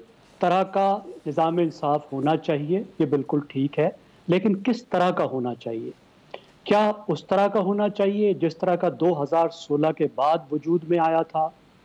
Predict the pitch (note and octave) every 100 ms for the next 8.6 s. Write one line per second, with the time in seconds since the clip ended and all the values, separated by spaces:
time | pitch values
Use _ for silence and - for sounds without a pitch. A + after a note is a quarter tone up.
0 | - - - F3+ - F#3+ - G#3+ A3+ A3
1 | F#3 F#3 F#3+ F#3 F3+ F3+ F#3+ E3+ E3 E3
2 | D#3 D#3+ E3+ - - _ _ E3+ D#3+ -
3 | F3 - D3+ C#3 E3 D3+ C#3+ C#3 C#3+ D3
4 | C#3+ C3+ C#3 C3+ - A#2+ A2+ - A#2+ A2
5 | A2 - _ _ _ - - - - -
6 | - - D3+ F#3 G3 F#3 F3+ F#3 F#3+ F#3+
7 | F#3+ E3 D#3 G#3 G3 F3+ G3 G3+ E3+ F#3+
8 | F#3+ F#3+ D#3+ D#3 A3+